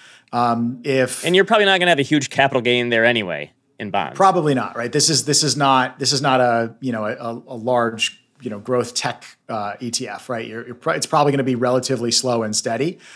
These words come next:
Speaker 1: Uh, so the capital gains shouldn't be, uh, super significant.
Speaker 2: Yeah,
Speaker 1: Um,
Speaker 2: it's funny.
Speaker 1: and
Speaker 2: E-, even, I mean, our, I had a call with Bill Sweden, a client this morning. He said the exact same thing about ta-, and he's a tax guy. He, he, he
Speaker 1: Mm-hmm.
Speaker 2: said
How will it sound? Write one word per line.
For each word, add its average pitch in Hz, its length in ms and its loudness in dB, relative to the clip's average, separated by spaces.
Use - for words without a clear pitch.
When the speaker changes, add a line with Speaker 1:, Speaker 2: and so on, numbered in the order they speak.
Speaker 1:
Uh, 120 140 0
so 147 140 2
the 139 80 0
capital 156 340 2
gains 123 260 2
shouldn't 123 420 0
be, 113 440 -2
uh, 107 260 -2
super 127 280 -2
significant. 110 580 -8
Speaker 2:
Yeah, 117 260 0
Speaker 1:
Um, - 80 -2
Speaker 2:
it's 110 80 -4
funny. 180 200 2
Speaker 1:
and 202 160 0
Speaker 2:
E-, - 40 -12
even, 202 260 4
I 160 80 0
mean, 180 120 4
our, 170 220 2
I 139 180 4
had 143 120 6
a 131 60 2
call 143 440 2
with 117 180 0
Bill 139 160 4
Sweden, 135 340 0
a 107 60 -6
client 104 240 -4
this - 120 -12
morning. 95 220 -8
He 123 80 -6
said 120 160 -2
the 113 60 0
exact 107 380 0
same 120 140 -4
thing 117 120 -4
about 98 120 -4
ta-, - 80 -6
and 120 100 -6
he's 135 140 -2
a 165 60 2
tax 160 300 0
guy. 87 200 -4
He, 117 100 -4
he, - 240 -12
he 123 80 -14
Speaker 1:
Mm-hmm. 127 60 -4
Speaker 2:
said 131 340 0